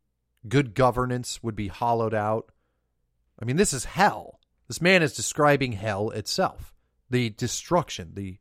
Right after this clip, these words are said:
complete destruction of the United States of America under four more years of Trump. Tell me, with that knowledge, with that belief,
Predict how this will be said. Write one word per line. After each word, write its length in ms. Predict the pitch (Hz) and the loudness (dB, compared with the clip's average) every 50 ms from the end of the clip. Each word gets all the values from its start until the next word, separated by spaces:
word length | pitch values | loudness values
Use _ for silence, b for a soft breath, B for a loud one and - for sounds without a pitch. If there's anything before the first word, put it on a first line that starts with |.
| _ _ - | _ _ -12
complete 500 | - 127 110 - - - 165 190 190 - | -12 -4 -4 -4 -2 0 -2 -2 -2 -4
destruction 800 | 208 190 - - - 131 117 101 - - - 101 92 90 87 b b b b b b b b b | -8 -8 -6 -2 0 0 0 0 -2 -6 -12 -12 -12 -14 -16 b b b b b b b b b
of 80 | - 107 | -12 -8
the 80 | 107 104 | -8 -6
United 420 | 104 104 110 117 123 117 113 - | -4 0 0 0 0 0 -4 -8
States 380 | - - - 104 104 - - 95 | -8 -8 -6 -8 -8 -8 -10 -10
of 80 | 90 | -10
America 640 | 98 95 98 101 98 95 92 - - 87 - - - - _ _ _ _ _ _ _ _ _ _ _ _ | -8 -6 -4 -4 -4 -4 -6 -8 -12 -14 -14 -14 -16 -20 _ _ _ _ _ _ _ _ _ _ _ _
under 200 | - 104 104 101 | -10 -8 -8 -8
four 280 | - - - 107 107 110 | -8 -6 -6 -4 -4 -4
more 220 | 107 107 104 101 | -4 -4 -4 -4
years 260 | 98 92 92 92 90 | -4 -4 -4 -6 -6
of 80 | 92 85 | -10 -12
Trump. 320 | - - - 85 78 - _ _ _ _ _ _ _ _ _ _ _ _ _ _ _ _ _ _ _ _ _ _ _ _ _ _ _ _ _ _ _ _ _ _ _ _ _ _ _ _ _ _ B B B B B B B _ _ | -12 -10 -10 -10 -12 -14 _ _ _ _ _ _ _ _ _ _ _ _ _ _ _ _ _ _ _ _ _ _ _ _ _ _ _ _ _ _ _ _ _ _ _ _ _ _ _ _ _ _ B B B B B B B _ _
Tell 220 | - 156 180 190 180 | 2 2 4 4 2
me, 340 | 147 123 110 95 - - _ _ _ _ _ _ _ _ _ _ _ _ _ _ _ _ _ _ | 0 -2 -2 -4 -8 -12 _ _ _ _ _ _ _ _ _ _ _ _ _ _ _ _ _ _
with 220 | 107 113 113 - - | -4 -4 -4 0 0
that 340 | 120 113 101 87 80 - - | 0 0 0 -4 -8 -10 -6
knowledge, 640 | 104 104 101 92 85 - - - - - - - _ _ _ _ _ _ _ | -4 -2 -2 -2 -6 -10 -14 -18 -18 -18 -18 -18 _ _ _ _ _ _ _
with 140 | - 110 - | -6 0 4
that 220 | 131 131 131 - | 4 4 4 4
belief, 560 | - 123 110 110 104 - - - - - - | 0 0 0 -2 -4 -6 -10 -14 -18 -18 -20